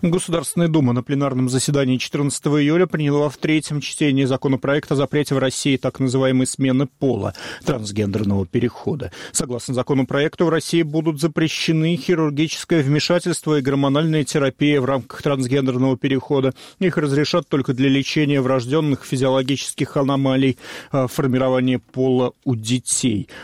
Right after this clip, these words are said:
Помимо этого, в российских документах будет запрещено менять гендерный маркер, даже если транспереход произошел за границей. А трансперсонам запретят усыновлять и удочерять детей,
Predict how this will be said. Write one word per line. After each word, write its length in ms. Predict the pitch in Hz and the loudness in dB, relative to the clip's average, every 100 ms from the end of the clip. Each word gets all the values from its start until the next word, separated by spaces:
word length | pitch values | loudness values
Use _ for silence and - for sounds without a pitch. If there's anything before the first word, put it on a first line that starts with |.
| - | -6
Помимо 380 | 190 156 139 135 | -4 -2 0 0
этого, 320 | 143 170 151 | 2 2 2
в 60 | |
российских 500 | 127 - 127 - 127 | 0 0 -4 -2 -6
документах 540 | 117 131 123 139 135 123 | -4 0 0 0 0 -2
будет 240 | 110 104 | 0 0
запрещено 580 | 117 127 120 - 135 135 | -2 -2 -4 0 2 4
менять 380 | 139 139 139 127 | 2 2 0 0
гендерный 480 | 131 143 135 135 139 | -2 0 0 2 2
маркер, 420 | 139 151 - 156 | 2 0 -2 -2
даже 240 | 123 101 | 0 0
если 220 | 101 - | -4 -4
транспереход 680 | 127 110 - 123 113 131 113 | -4 -4 -2 -2 0 -2 -2
произошел 560 | 127 120 120 - 127 110 | 0 0 0 0 0 0
за 200 | 110 131 | 0 0
границей. 400 | 131 127 113 107 - - 135 - - - | 2 2 0 -2 -2 -2 -2 -2 -20 -4
А 180 | 139 123 | -2 0
трансперсонам 840 | 127 123 - - 117 139 127 131 | 0 -2 -4 -6 -4 0 2 2
запретят 460 | 113 113 - 120 123 | 0 -4 -2 -2 -2
усыновлять 640 | - 131 123 127 160 - | -4 0 2 2 0 0
и 20 | |
удочерять 600 | 165 135 131 - 135 143 | 0 0 -4 -2 0 0
детей, 460 | 131 123 151 151 | -4 -4 2 2